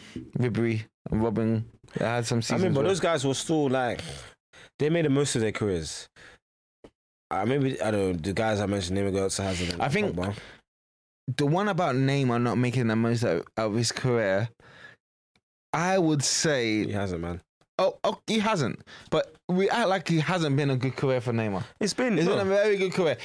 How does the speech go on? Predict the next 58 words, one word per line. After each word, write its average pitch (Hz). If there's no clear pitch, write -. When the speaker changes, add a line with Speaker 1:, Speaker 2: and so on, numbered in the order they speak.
Speaker 1:
He 165
made 214
a 151
terrible 175
career 151
move. 185
That's 160
what 160
impacted 135
him. 101
He -
Speaker 2:
Okay. 151
Speaker 1:
should 175
have 175
never 208
gone 202
to 175
P 185
S 175
G. 147
The 143
same 220
way 170
Pogba 143
should 147
have 135
never 139
gone 131
back 120
to 123
Man 120
United. 113
Speaker 2:
Okay, 117
see 151
how -
you, 143
you 123
made 123
a 117
tweet 135
about 113
simulation 110
and 90
this 107
is 95
the 101
worst 101
version 98
of 87
Pogba. 85
Speaker 1:
Mm-hmm. 117
Speaker 2:
It's -
not 202
the 127
worst 110
version 87
of 87
Neymar, 90